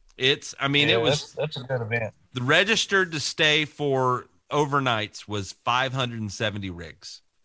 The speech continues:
Speaker 1: And then I think there was at least another seventy that were there for a day pass.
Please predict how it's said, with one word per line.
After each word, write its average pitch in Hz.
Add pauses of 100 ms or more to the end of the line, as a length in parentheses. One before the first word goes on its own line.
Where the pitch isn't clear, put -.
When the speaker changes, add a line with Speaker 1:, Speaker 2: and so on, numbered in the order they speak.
(920)
Speaker 1:
And 110
then 113
I 110
think 127
there 123
was 104
at 110
least 131
another 120
seventy 113
that 104
were 101
there 101
for 98
a 90
day 90
pass. -